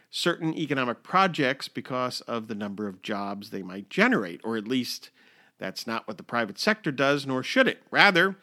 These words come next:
it's about creating goods and services that others want or need. That is what others value. But government falls into the jobs first mentality. It's not too much of a stretch to say that politicians think that hiring people to dig holes and then fill them up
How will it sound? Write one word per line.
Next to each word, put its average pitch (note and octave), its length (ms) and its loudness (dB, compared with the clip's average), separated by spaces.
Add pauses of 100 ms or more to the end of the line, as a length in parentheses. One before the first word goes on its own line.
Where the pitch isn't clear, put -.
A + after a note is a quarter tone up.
(400)
it's C3+ 160 -8
about C#3+ 240 4
creating C3+ 440 0
goods C3+ 300 0
and C3 240 -2
services D#3 600 0
that A#2+ 160 -8
others A#2 400 -2
want G#2 360 -4 (120)
or A2 160 -4
need. A#2+ 340 2
That A#2 160 0
is A#2 160 -2
what A2 240 -6
others G2 360 -12
value. F#2+ 580 -10 (1120)
But G3 260 6
government A#3+ 500 6
falls E3+ 420 4
into D3+ 200 2
the D3 80 -2
jobs A2+ 540 -2
first D3 420 2
mentality. F2 720 -10 (480)
It's - 180 -14
not A#2 200 -2
too - 120 -6
much C3 220 0
of C3+ 60 -6
a C3 40 -4
stretch E3+ 440 2
to - 80 -8
say G3 160 4
that G3 160 0
politicians B3 720 4
think A3 260 2
that F3 200 4
hiring G#3+ 460 4
people F3 320 0
to C#3 80 -6
dig D#3 220 2
holes F#3 440 6
and D#3 120 0
then D#3+ 100 4
fill D#3+ 240 2
them D#3 120 4
up G3+ 300 4